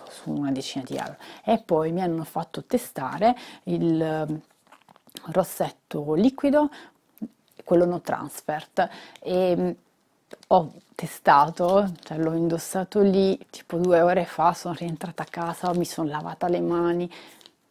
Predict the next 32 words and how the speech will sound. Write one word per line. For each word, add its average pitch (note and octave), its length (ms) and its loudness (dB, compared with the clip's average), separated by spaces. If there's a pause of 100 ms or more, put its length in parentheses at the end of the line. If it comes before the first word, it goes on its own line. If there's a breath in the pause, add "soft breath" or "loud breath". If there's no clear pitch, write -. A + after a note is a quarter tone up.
(440)
si - 200 -4
è - 20 2
asciugato A3 600 0
in F3 200 -2
tempi E3+ 320 -4
brevissimi, D3+ 680 -4
proprio D3+ 380 0
in D#3 480 0 (100)
neanche E3+ 560 0
due D#3 340 -4
secondi, C4 540 -4 (380 loud breath)
e, F#3+ 280 2
mm, F#3 120 0
soprattutto A#3 800 -4
non G#3+ 180 2
è G#3 80 0
venuto G3+ 360 2
via F3+ 220 2
quando D#3 260 -4
mi D#3+ 80 -4
sono C#3+ 180 -8
lavata D3 260 -10
le E3 100 -8
mani, E3 280 2
anche E3+ 200 -2
passandoci - 500 -6
sul D#3+ 240 -6
sapone, E3+ 760 0 (300 loud breath)
ho F#3 100 0
dovuto G3 440 0
toglierlo, D3+ 580 0
ho D3 260 0